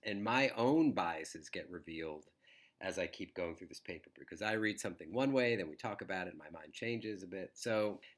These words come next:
this was a study done on people that had recent A C L injury or recent A C L reconstruction, and they, I think, were trying to give guidelines for the rehab of those people. So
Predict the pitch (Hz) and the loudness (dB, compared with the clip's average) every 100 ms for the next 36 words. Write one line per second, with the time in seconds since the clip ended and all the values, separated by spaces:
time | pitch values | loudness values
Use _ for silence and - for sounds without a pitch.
0 | - 117 151 139 143 - 123 117 98 127 | -4 0 2 4 4 4 4 4 0 4
1 | 131 110 95 90 - 107 98 90 87 98 | 6 6 2 -2 -6 -8 -4 -4 -4 -4
2 | 90 87 85 87 - - _ - 82 104 | -2 -2 -4 -10 -20 -20 _ -14 -4 2
3 | 127 - 151 147 151 - - 120 117 - | 4 4 6 4 2 -6 -6 -2 0 2
4 | 120 120 123 131 131 135 135 - 95 92 | 2 2 4 2 2 0 0 0 -2 -2
5 | - 98 104 110 127 113 - 107 - 107 | -6 -4 -2 -2 -2 -2 -4 -4 -2 -2
6 | 95 92 95 90 85 - 110 - - 80 | -2 -2 -4 -6 -8 -4 -4 -2 -4 -4
7 | 80 82 95 98 98 - 101 98 - 180 | -8 -8 -4 -2 -2 -4 -6 -6 -2 0
8 | 190 113 98 123 110 98 92 - 87 107 | 0 -2 -4 -2 -2 -4 -6 -4 -2 -2
9 | 98 90 85 85 85 - 87 85 95 92 | -2 -4 -4 -4 -8 -10 -8 -6 -4 -4
10 | 95 87 78 85 87 - - - - - | -6 -8 -8 -8 -8 -12 -16 -18 -12 -2
11 | 120 107 104 98 | 2 4 4 0